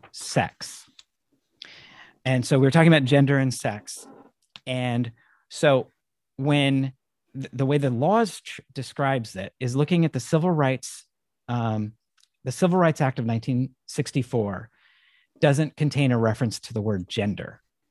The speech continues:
It contains a reference to the word sex. And so the argument of the, uh, for folks who opposed the, um, transgender rights in the workplace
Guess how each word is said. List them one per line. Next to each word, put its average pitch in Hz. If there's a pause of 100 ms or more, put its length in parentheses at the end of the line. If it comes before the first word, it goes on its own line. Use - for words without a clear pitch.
(880)
It 120
contains 143
a 160
reference 127
to 127
the 113
word 101
sex. - (840)
And 135
so 131
the 123
argument 156 (180)
of 120
the, 120 (200)
uh, 117
for -
folks -
who 123
opposed 135 (500)
the, 107 (100)
um, 107
transgender 110
rights 101
in 107
the 104
workplace 101